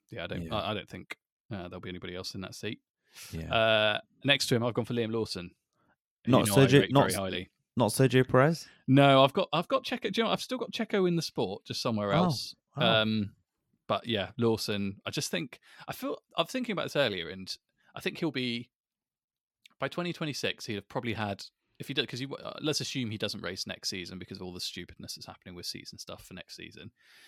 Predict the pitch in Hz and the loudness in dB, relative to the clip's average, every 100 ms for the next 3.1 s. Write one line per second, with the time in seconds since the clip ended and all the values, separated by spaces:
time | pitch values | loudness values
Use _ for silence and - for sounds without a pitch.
0 | - _ - 139 151 151 156 139 120 110 | -20 _ -6 -4 -4 -6 -4 0 0 -2
1 | - 110 98 104 90 - 92 80 87 104 | -4 -6 -4 -8 -8 -4 -4 -4 -6 -6
2 | 110 - 110 127 107 107 95 - 101 90 | -4 -4 -4 -4 -2 -2 -4 -6 -4 -4